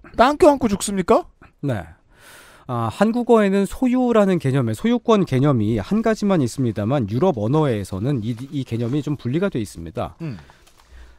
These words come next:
Speaker 2: 소유의 한 가지는 프랑스어로 포세시옹이라고 하는 것입니다.
Speaker 1: 프랑스어 배우는 시간이 돌아왔어요.
Speaker 2: 아,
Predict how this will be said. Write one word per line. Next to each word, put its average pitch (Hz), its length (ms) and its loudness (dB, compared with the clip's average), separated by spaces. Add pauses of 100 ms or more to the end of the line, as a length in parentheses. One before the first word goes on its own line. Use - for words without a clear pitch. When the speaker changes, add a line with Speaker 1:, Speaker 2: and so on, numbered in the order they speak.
(100)
Speaker 2:
소유의 214 520 2
한 196 220 -2
가지는 139 480 0
프랑스어로 147 540 0
포세시옹이라고 147 800 0
하는 104 140 -4
것입니다. 80 600 -14
Speaker 1:
프랑스어 160 340 0
배우는 160 280 4
시간이 147 260 2
돌아왔어요. 110 500 0
Speaker 2:
아, 78 520 -12